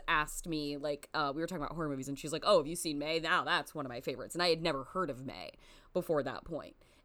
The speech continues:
And I watching, I didn't watch it even until years later,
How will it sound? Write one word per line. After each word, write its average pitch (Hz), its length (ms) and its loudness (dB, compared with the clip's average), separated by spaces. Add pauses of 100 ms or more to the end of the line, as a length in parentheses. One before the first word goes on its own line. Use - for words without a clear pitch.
And 156 600 2 (200)
I 175 400 8
watching, 220 800 2 (140)
I 180 160 2
didn't 202 340 -2
watch 165 280 0
it 147 140 -4
even 151 380 -4
until 160 400 -6
years 147 440 -6
later, 139 520 -8